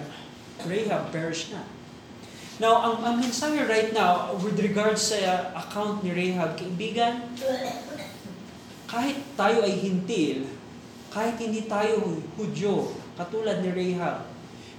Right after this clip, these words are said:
pwede kang makaranas ng kaligtasan. Maaring paningin mo na, "Brother R J, sino ba ako para tanggapin ng Panginoon?" Kung alam lang ng Panginoon ang aking karanasan. No, remember Rahab, ano ang trabaho niya?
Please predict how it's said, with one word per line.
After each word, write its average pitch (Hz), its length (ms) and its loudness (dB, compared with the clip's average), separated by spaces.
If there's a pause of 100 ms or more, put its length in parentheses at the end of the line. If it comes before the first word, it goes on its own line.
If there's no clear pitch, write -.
pwede 226 240 0
kang 226 160 -2
makaranas 185 720 0
ng 165 160 -6
kaligtasan. 156 720 -6 (540)
Maaring 208 560 4
paningin 202 420 4
mo 214 140 2
na, 196 320 2
"Brother 175 240 2
R 185 160 6
J, 226 340 2
sino 196 300 0
ba 180 180 2
ako 214 240 0
para 175 220 0
tanggapin 175 400 0
ng 175 160 -2
Panginoon?" 175 440 -2 (600)
Kung 196 160 0
alam 208 240 4
lang 214 160 4
ng 208 180 4
Panginoon 208 460 4
ang 190 160 2 (160)
aking 185 320 2 (640)
karanasan. 196 640 2 (320)
No, 226 160 2
remember 202 640 4 (160)
Rahab, 185 480 2
ano 202 160 2
ang 202 80 -4
trabaho 196 400 4
niya? 269 240 -4